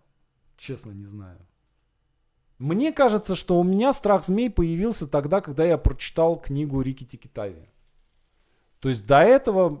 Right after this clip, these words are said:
я как-то даже не знал, что змеи существуют. Но Наг и Нагайна — это просто кошмар моего детства.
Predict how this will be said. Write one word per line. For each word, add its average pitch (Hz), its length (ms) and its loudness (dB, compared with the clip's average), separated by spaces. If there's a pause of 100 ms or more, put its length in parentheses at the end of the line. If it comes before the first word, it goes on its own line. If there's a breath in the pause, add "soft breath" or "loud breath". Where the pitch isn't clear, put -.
(140)
я 151 280 0
как-то 131 580 -8 (340)
даже 135 360 0
не 147 160 0
знал, 135 320 -8
что - 200 -20
змеи 104 300 -18
существуют. 101 720 -20 (600 loud breath)
Но 139 680 4
Наг 151 420 4
и 151 120 -2
Нагайна — 160 560 2 (100)
это 131 160 -8
просто 127 720 -10
кошмар 123 420 -14
моего 98 360 -18
детства. 98 680 -16